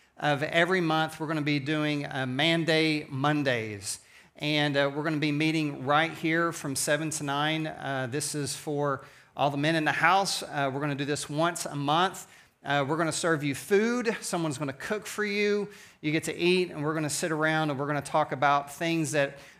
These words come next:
uh, we as men, uh, need to talk about, but a lot of times, uh, we're afraid to talk about. Can I get an amen about that? And, uh, so we're gonna hit some, uh, important issues. And so we actually have a curriculum that's been gifted to us from a church in Knoxville,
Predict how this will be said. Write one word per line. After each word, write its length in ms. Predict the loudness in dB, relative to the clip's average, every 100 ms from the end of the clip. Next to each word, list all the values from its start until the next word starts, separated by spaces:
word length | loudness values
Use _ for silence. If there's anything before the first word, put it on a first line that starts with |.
| -6
uh, 320 | 2 2 2 0
we 220 | 2 4
as 140 | 2
men, 380 | 2 2 4 0 0
uh, 260 | 2 4
need 200 | 2 0
to 100 | 0
talk 360 | 0 4 4 2
about, 440 | 2 6 6 4
but 140 | 2 4
a 40 |
lot 200 | 4 4
of 60 | 2
times, 420 | -2 -2 -2 -2
uh, 140 | -4 -2
we're 200 | -2 -2
afraid 400 | -2 0 0 0
to 60 |
talk 280 | -2 -2 -2
about. 320 | -2 -2 -2
Can 100 | -6
I 40 | -4
get 140 | -2
an 100 | -2
amen 280 | -2 -4 -2
about 280 | 2 2 2
that? 340 | 2 2 -4 -20 -20 -20 -16
And, 440 | -2 2 2 2 4
uh, 160 | 2
so 160 | 2 -2
we're 160 | -2 0
gonna 240 | 0 -2
hit 400 | -2 -2 -2 -2
some, 320 | -6 -4 -2
uh, 140 | -4 -4
important 640 | -6 -8 -6 -6 -4 -6
issues. 640 | -4 -2 -2 0 2 0
And 140 | -2 -4
so 300 | 0 0 0 -8 -20 0
we 80 | 2
actually 260 | 2 2
have 120 | 2
a 40 | 2
curriculum 580 | 0 0 2 0 0 4
that's 200 | 2 2
been 160 | -4
gifted 340 | -2 -2 -4 -6
to 140 | 0
us 160 | 2 2
from 200 | -4 -8
a 40 |
church 380 | -4 -4 -4 -4
in 120 | -4
Knoxville, 640 | 0 0 -2 -4 -2 -2